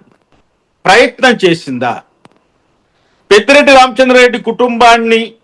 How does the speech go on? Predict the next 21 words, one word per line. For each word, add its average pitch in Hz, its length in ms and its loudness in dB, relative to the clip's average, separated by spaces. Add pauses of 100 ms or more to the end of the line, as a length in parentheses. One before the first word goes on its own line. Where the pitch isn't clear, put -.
(240)
కాపాడటానికే 254 960 2
ప్రయత్నాలు 226 520 -2
జరుగుతున్నాయి, 190 680 -6
కానీ 135 460 -6 (580)
ఆయన 240 280 0
అక్రమ 262 500 0
ఆస్తులు 254 480 0
కానీ, 214 360 -2
ఆయన 233 260 0 (140)
చేసిన 247 320 -2
దుర్మార్గాలు 214 800 0
కానీ, 190 240 0
ఆయన 269 240 -2
చేసిన 262 540 -6
దందాల 247 520 0
గురించి 233 480 -8 (420)
న్యాయస్థానాల 240 760 2
ముందర 226 260 -4
నిలబెట్టాలని 220 840 0 (360)
కూటమి 240 360 2
ప్రభుత్వం 208 600 -2